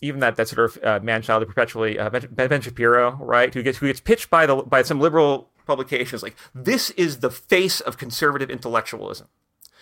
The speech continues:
right? These are the beautiful plangent cries of, of Rod Dreher,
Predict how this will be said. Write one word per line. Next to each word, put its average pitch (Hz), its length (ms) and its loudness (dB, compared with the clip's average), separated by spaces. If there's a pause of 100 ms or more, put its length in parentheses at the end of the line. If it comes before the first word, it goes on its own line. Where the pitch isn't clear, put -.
(160)
right? 131 260 2 (180)
These 220 240 -2
are 214 140 4
the 147 240 -2
beautiful 185 540 -4
plangent 170 640 -2
cries 123 840 2 (480)
of, 127 220 4
of 123 140 0
Rod 139 360 4
Dreher, 98 520 -8